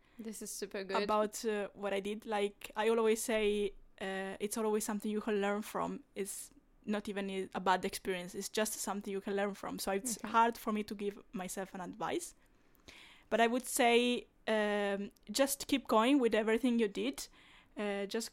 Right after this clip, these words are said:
Speaker 2: keep going, exactly, and, uh, perhaps do even more and more experience and more experiences abroad and, yeah, with everything. And I like to share a quote with you also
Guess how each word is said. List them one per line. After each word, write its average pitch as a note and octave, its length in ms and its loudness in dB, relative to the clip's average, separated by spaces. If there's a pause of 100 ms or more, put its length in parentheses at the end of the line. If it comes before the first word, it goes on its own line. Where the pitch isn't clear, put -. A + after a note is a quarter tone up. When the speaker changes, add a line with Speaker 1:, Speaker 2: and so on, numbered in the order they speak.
Speaker 2:
keep C4 220 -2
going, C#4 260 6
exactly, C#4 600 0 (140)
and, G#3+ 400 -2
uh, G3+ 460 0 (1080)
perhaps A3+ 560 2
do G#3+ 240 2
even G#3+ 300 0
more G#3+ 300 2
and G3 540 -4 (380)
more A3 320 0
experience G3 840 -2
and F#3+ 120 -4
more G3 160 0
experiences G#3+ 760 -4
abroad G3+ 500 2
and, G3+ 500 -4 (1080)
yeah, G3 200 -2
with G#3+ 160 0
everything. G3+ 480 -2 (680)
And A3 120 0
I A#3 40 6
like A#3+ 300 4
to C4 100 0
share A#3 420 4
a - 100 -2
quote B3+ 360 4
with C4+ 120 -2
you A#3+ 160 2
also C#4 460 0